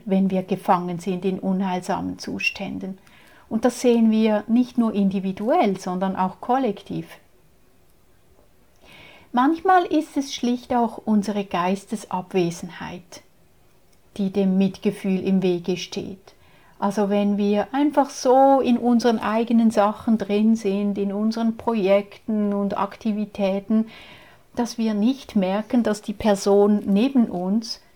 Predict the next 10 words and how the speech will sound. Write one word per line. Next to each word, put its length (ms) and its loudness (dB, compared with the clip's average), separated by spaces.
vielleicht 500 -4
verzweifelt 720 -4
ist, 440 -12
niedergeschlagen. 1080 -2
Manchmal 540 2
ist 260 -2
es 320 -8
Zeitdruck 840 -4
oder 240 0
Stress 720 -8